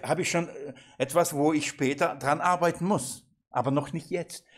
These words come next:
weil es kann sein, dass ich noch andere Dinge entdecke. Also gehe ich weiter. Ruben, danke dir. Entschuldigung, ich will euch nicht, ähm, aus, das ist eigentlich fies, nur weil man weiß, man darf's nicht sagen, gell?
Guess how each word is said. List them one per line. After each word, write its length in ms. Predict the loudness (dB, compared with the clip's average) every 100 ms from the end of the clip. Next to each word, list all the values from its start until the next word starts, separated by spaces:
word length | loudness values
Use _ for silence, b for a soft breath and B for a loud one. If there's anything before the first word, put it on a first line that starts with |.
| B
weil 140 | 0
es 140 | 0 -2
kann 140 | -4
sein, 200 | 0 -2
dass 140 | -4 -8
ich 120 | -8
noch 120 | -8
andere 260 | -8 -6 -8
Dinge 200 | -8 -10
entdecke. 440 | -14 -18 -20 -20 _ -8
Also 200 | -6 -4
gehe 120 | -4
ich 120 | -2
weiter. 380 | 0 0 -2 -16 _ _ -12
Ruben, 340 | -10 -8 -12 -18 _ -6
danke 260 | -6 -6
dir. 200 | -12 -16 _ _ _ _ _ _ _
Entschuldigung, 480 | -12 -8 -6 -6 -6
ich 200 | -8 -6
will 140 | -4
euch 240 | -4 -6 -6
nicht, 400 | -6 -6 -14 -20 b b b b b -8
ähm, 320 | -6 -6 -6
aus, 340 | -6 -6 -10
das 120 | -12 -8
ist 80 |
eigentlich 280 | -6 -6 -8
fies, 440 | -2 -2 -2 -6 -8
nur 160 | -2
weil 140 | 0 0
man 220 | -4 -2
weiß, 280 | -2 -2 -6
man 120 | -6
darf's 240 | -6 -8
nicht 140 | -14 -8
sagen, 340 | -8 -8 -10
gell? 220 | -10 -10